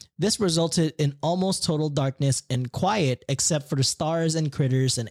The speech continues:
everyone freaking out a little bit. She flipped it back on after about five to ten minutes. We all thought that was pretty funny, with the exception on the one, uh, of the one guy that was on a little bit more of some substances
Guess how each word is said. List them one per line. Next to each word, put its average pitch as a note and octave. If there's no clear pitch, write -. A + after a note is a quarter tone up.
everyone C3+
freaking A#2
out A#2
a G2+
little F3
bit. A#2
She -
flipped G#3+
it F#3+
back D#3
on C#3
after D3+
about C#3
five D#3
to F3+
ten F3+
minutes. C3+
We D3
all F3
thought F3+
that F3
was E3+
pretty D#3+
funny, C#3
with C3
the A2+
exception F3+
on D3+
the C3+
one, E3
uh, B2+
of C3
the C3+
one G3
guy C#3+
that C#3
was C3+
on E3+
a E3
little D#3+
bit C#3+
more C#3
of B2
some C3
substances C#3+